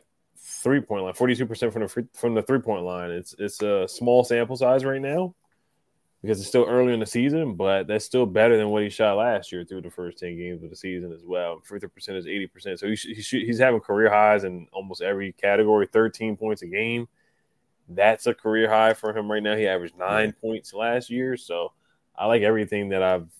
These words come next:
Speaker 1: I've seen. I like a lot, a lot of things that I like from Denny so far this season, especially after getting the contract. You know, I was a little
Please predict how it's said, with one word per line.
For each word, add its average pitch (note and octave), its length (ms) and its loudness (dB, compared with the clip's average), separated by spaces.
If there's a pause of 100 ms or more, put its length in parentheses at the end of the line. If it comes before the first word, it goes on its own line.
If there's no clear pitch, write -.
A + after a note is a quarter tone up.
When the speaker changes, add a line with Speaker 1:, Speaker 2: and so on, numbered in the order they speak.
(120)
Speaker 1:
I've F#2+ 200 -6
seen. F#2+ 460 -10
I G2+ 60 -4
like G#2+ 300 2 (320)
a F#2+ 80 -4
lot, G2+ 400 4 (240)
a G2+ 60 -2
lot A2 200 6
of A#2+ 160 4
things G#2 460 -4 (100)
that F#2+ 140 -4
I F#2+ 100 0
like F#2 500 -2 (540)
from F#2+ 300 -4
Denny F#2 280 -2
so F#2 240 -6
far F2 280 -6
this F2 100 -10
season, F2 200 -10
especially C3+ 260 2
after A2+ 240 0
getting G2+ 180 -2
the F2+ 80 -10
contract. G#2 640 0 (580)
You G2 140 -6
know, F#2+ 80 -2
I F#2 100 2
was G#2 460 2 (200)
a G2 60 -8
little G#2 480 0